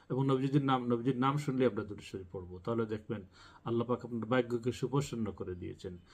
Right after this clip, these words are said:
কাল কিয়ামতের ময়দানে আপনি, এ, কোনো না কোনো একটি উপায়ে নবীজির খুব ক্লোজে আপনি চলে যাবেন, নবীজির খুব পাশে আপনি চলে যাবেন। এবং নবীজি বলেছেন,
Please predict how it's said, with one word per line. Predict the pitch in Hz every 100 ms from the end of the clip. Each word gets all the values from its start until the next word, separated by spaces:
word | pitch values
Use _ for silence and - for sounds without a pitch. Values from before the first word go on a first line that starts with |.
| - -
কাল | 131
কিয়ামতের | - 147 135 139 131
ময়দানে | 123 117 120
আপনি, | 113 - 123 117 - - - -
এ, | 123 120 117 -
কোনো | 160 180
না | 180
কোনো | 151 143
একটি | 123 - 123
উপায়ে | 113 117
নবীজির | 110 104 101 104 110 -
খুব | 117 -
ক্লোজে | 139 139 113 107
আপনি | 90 95
চলে | 90 92 90
যাবেন, | 87 90
নবীজির | 92 101 110 120
খুব | - 143 151
পাশে | 143 -
আপনি | 117 92
চলে | 90 90 90
যাবেন। | 90 92 92
এবং | 113 131
নবীজি | 127 117 123
বলেছেন, | 117 107 120 107